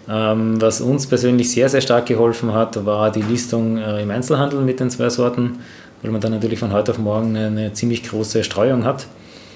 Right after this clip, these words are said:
Das heißt, selbst wenn einer dein Bier jetzt erstmal im Supermarkt nicht kauft, wird er es aber zumindest schon mal gesehen haben. Und wer weiß, wenn er dann vielleicht mal in die Bar ums Eck geht und da gibt's vielleicht gerade das Monatsbier,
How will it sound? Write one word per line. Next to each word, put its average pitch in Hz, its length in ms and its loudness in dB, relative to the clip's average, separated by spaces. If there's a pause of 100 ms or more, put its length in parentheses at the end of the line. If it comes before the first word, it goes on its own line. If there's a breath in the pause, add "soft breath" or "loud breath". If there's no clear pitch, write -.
(140 loud breath)
Das 104 180 -6
heißt, 107 180 0
selbst 117 280 0
wenn 117 80 0
einer 110 240 2
dein 110 180 0
Bier 127 220 4
jetzt - 400 0 (220)
erstmal 113 340 -2
im 113 80 0
Supermarkt 110 480 0
nicht 143 220 -2
kauft, 123 360 2
wird 123 120 4
er 117 60 2
es 110 80 -2
aber 110 120 -2
zumindest 117 320 -2
schon 113 80 0
mal 107 100 0
gesehen 110 380 0
haben. 151 220 2 (640 loud breath)
Und 107 160 -2
wer 104 100 4
weiß, 135 220 4
wenn 120 80 0
er 107 80 0
dann 117 160 0
vielleicht 123 320 2
mal 117 380 2
in 117 180 -2
die 113 220 0
Bar 110 180 -2
ums 110 180 -4
Eck 135 140 -4
geht 139 220 2
und 127 340 -4 (240)
da 113 80 -6
gibt's - 240 -6
vielleicht 120 240 0
gerade 131 140 0
das 113 100 0
Monatsbier, 123 800 2